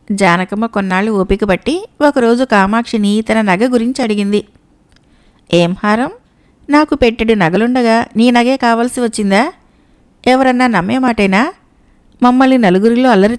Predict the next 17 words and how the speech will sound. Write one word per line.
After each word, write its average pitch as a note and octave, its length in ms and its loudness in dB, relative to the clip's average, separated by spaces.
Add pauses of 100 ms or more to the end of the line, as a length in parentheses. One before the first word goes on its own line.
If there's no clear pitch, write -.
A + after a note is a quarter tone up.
చేద్దామనుకుంటున్నావా? A3+ 1000 -2 (260)
పద B3+ 80 2
పద" C4 260 -2 (800)
అని C4+ 420 0
కామాక్షి G#3+ 640 0
దౌర్జన్యంగా A3 720 0
మాట్లాడింది. A3 640 -2 (1000)
జానకమ్మకి F#3 800 0
కళ్ళనీళ్ల B3 540 0
పర్యంతమైంది. A3 840 -2 (840)
హారం B3+ 380 2
కాజేసింది A3 640 0
కాక A3 500 -2 (440)
తనను C#4 240 0
అవమానించినందుకు A3 1000 0
చాలా G3 400 2
బాధపడి A3 640 0